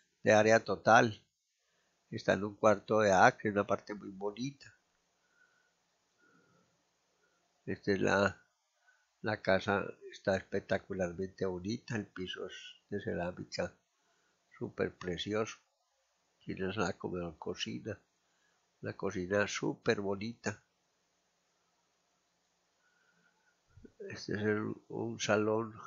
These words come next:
adicional, este es el, este es el baño principal de la pieza principal, espectacularmente bonito. Esta es la pieza principal que tiene salida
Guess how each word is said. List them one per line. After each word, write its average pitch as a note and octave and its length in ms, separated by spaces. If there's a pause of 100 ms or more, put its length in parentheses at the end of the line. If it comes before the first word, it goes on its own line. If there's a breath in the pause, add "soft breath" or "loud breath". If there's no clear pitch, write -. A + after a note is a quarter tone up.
adicional, G#2+ 600
este - 240
es G#2 40
el, A2 120
este - 300
es A2 60
el A2+ 100
baño A2 360
principal G#2+ 560
de B2 80
la - 140
pieza G2+ 280
principal, A#2 640 (680)
espectacularmente F2+ 1120
bonito. - 560 (680 loud breath)
Esta G2 60
es - 80
la A2 140
pieza A2 260
principal G2+ 500
que A#2 140
tiene G2 280
salida G2 760